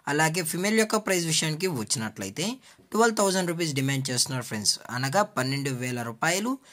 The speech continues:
అలాగే డిస్కౌంట్ విషయానికి వచ్చినట్లయితే డిస్కౌంట్ గురించి మనకు ఎటువంటి ఇన్ఫర్మేషన్ అయితే లేదు ఫ్రెండ్స్. అలాగే ఈ పగ్ పప్పీస్ కావాలన్న వాళ్ళు మాత్రమే దయచేసి టైటిల్ ఇచ్చిన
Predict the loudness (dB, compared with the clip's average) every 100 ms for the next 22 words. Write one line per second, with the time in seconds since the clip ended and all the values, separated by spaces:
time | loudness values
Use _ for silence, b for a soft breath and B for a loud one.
0 | b b 0 2 0 0 0 2 2 0
1 | 0 0 0 -2 -2 -2 -4 -4 -6 -4
2 | -2 0 0 0 -2 -4 -4 -4 -4 -4
3 | -2 -2 -2 -4 -4 -2 -4 -6 -6 -6
4 | -6 -8 -8 -8 -8 -8 -10 -6 -2 -2
5 | -4 B B B 0 2 2 0 0 -2
6 | -2 -4 -2 -2 -2 0 0 2 0 -2
7 | -2 -4 -4 -4 -6 -4 -4 -2 -2 -4
8 | 0 0 0 0 -2 -2 -4 -2 -4